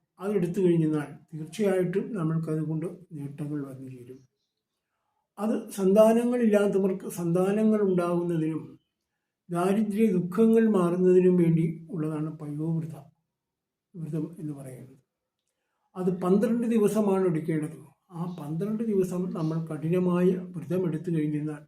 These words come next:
തീർച്ചയായിട്ടും നമ്മൾക്ക് ജീവിതം വളരെയധികം പുണ്യമായി തീരുന്നതാണ്. അങ്ങനെ അതിഥി ആ പന്ത്രണ്ട് ദിവസവും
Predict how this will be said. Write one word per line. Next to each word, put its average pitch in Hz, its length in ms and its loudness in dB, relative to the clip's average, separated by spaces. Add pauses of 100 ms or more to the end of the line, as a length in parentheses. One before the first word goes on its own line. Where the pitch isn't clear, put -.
(100)
തീർച്ചയായിട്ടും 180 800 -2 (1080)
നമ്മൾക്ക് 208 360 2 (460)
ജീവിതം 208 480 0 (100)
വളരെയധികം 196 640 2 (880)
പുണ്യമായി 180 480 6
തീരുന്നതാണ്. 143 720 -4 (1300)
അങ്ങനെ 185 340 6 (180)
അതിഥി 175 380 0 (300)
ആ 165 100 -2 (160)
പന്ത്രണ്ട് 208 520 2
ദിവസവും 170 540 2